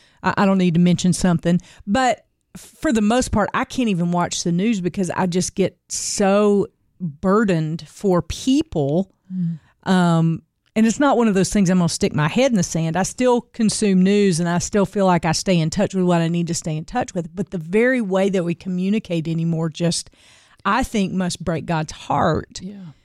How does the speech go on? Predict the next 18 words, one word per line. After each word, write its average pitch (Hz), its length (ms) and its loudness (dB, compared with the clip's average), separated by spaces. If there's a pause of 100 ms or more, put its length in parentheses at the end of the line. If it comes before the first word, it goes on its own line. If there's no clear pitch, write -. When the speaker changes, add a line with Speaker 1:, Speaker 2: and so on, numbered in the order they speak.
(200)
Speaker 1:
because 208 560 -2
we 214 200 0
stopped 214 500 -2
valuing 190 880 0
each 202 200 -8
other's. 170 280 -2 (120)
You 220 120 2
know, 226 80 2
I 254 80 0
can 349 180 -6
remember 190 420 2
a 160 120 2
time 202 300 -2
where 180 100 2
you 214 160 0
could 190 160 -2
sit 208 240 -2
across, 165 640 -2